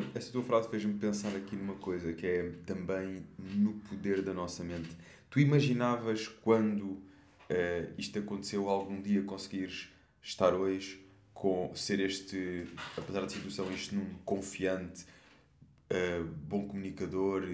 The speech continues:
fazeres a tua vida a inspirar os outros, eh, a passares, a passares aos outros possibilidades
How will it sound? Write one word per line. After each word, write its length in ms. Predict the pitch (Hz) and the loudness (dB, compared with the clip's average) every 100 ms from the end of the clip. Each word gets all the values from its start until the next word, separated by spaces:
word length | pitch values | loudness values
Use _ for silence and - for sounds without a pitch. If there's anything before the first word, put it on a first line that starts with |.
| 85 | -6
fazeres 380 | 82 - 101 95 | -6 -2 -2 -2
a 60 | 98 | -4
tua 180 | 92 90 | -4 -4
vida 360 | 98 98 87 - | 0 0 0 0
a 60 | |
inspirar 600 | 110 117 107 - 107 98 | 0 0 -2 -2 2 2
os 200 | 92 82 | 2 0
outros, 440 | 104 101 98 - - - - - - | 2 2 2 -6 -12 -18 -20 -12 2
eh, 360 | 90 87 71 - | 4 4 0 -4
a 80 | 110 | -2
passares, 720 | - 117 - 117 117 104 - - - - - - - - - - - - - - | 2 2 6 10 10 8 0 -8 -18 -20 -16 -14 -14 -16 -20 -20 -8 -6 -4 -4
a 60 | |
passares 500 | - 123 - 135 131 | 2 2 6 8 8
aos 320 | 123 117 104 | 6 6 6
outros 500 | 127 156 160 160 - - - - - | 6 6 4 0 0 -6 -16 -20 -8
possibilidades 1080 | - 165 - 156 135 127 117 147 165 - - | 2 2 4 4 6 8 8 8 4 -4 -10